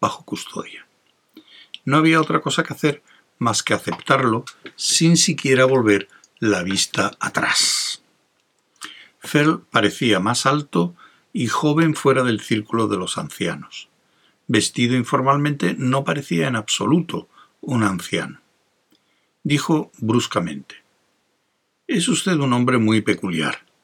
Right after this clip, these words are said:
Sus ojos juntos parecieron pestañear. "No ha hecho nada en la semana pasada,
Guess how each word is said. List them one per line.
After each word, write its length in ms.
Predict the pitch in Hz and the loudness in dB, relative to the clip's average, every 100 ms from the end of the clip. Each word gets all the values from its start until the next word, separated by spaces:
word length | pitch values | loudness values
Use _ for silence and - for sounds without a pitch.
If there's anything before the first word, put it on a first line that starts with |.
| _ _ _ _ _ | _ _ _ _ _
Sus 320 | - - - | -8 -6 -4
ojos 260 | 113 120 - | -2 -2 -4
juntos 460 | - 131 123 104 | -2 -2 -2 -6
parecieron 500 | - 113 104 117 104 | -4 -4 -2 -2 -2
pestañear. 600 | 98 - - 101 92 80 - _ _ _ - _ _ | -4 -6 -4 -4 -4 -8 -14 _ _ _ -20 _ _
"No 260 | 113 131 151 | 2 4 4
ha 140 | 143 | 4
hecho 320 | 143 - 117 | 2 -2 -2
nada 380 | 107 135 170 190 | 2 2 2 2
en 100 | 175 | 2
la 80 | 131 | 2
semana 400 | - 110 120 117 | 0 -2 -2 -2
pasada, 480 | - - 85 - | -4 -6 -8 -14